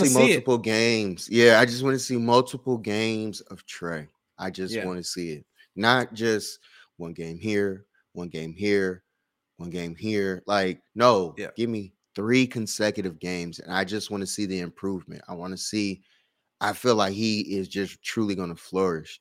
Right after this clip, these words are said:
Speaker 2: So I'm just truly hoping, just, just, just give him a chance. I hope, hopefully
Speaker 1: An honest chance.
Speaker 2: Exactly. Just give him a chance.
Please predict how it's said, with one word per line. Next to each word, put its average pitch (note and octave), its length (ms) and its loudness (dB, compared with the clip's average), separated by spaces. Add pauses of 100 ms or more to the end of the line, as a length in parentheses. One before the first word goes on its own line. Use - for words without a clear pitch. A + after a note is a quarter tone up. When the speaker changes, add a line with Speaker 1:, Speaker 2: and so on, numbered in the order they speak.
Speaker 2:
So D#2+ 500 -6 (360)
I'm F#2+ 140 -6
just F#2 180 -8
truly A2 260 0
hoping, G2+ 340 -2
just, G#2 420 -6 (720)
just, C3 280 -2
just - 520 -4 (680)
give C3+ 140 4
him F2+ 140 -4
a E2 40 -12
chance. E2 640 -10 (520)
I G2+ 140 2
hope, A2+ 200 2 (200)
hopefully B2 600 4 (240)
Speaker 1:
An B2+ 120 -4
honest C#3 380 4
chance. - 520 -6 (680)
Speaker 2:
Exactly. G2 720 2 (200)
Just C3+ 160 -6
give C3 100 2
him G#2 60 -4
a F2+ 40 -8
chance. D#2+ 560 -12